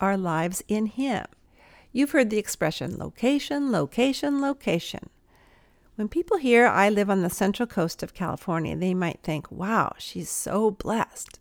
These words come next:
And I am. But my true blessing is that I live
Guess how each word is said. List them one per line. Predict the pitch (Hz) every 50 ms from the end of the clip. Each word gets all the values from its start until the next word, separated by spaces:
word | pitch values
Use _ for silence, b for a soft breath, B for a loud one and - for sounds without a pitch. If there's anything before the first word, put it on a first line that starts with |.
| _
And | - 302 320 359 403
I | 427 427 427 453 466 427
am. | 269 - - - - _ _ _ _ _ _ _ _ _ _ _ _ _ _ _ _ _ _ _ _ _ _ _ _
But | - 240 202
my | 208 233 226 233
true | 233 - - 277 302 330 311
blessing | 247 220 202 175 170 - - 180 170 -
is | 190 190 -
that | - 190 185
I | 175 170
live | 175 185 190 202 214 214 214 208 196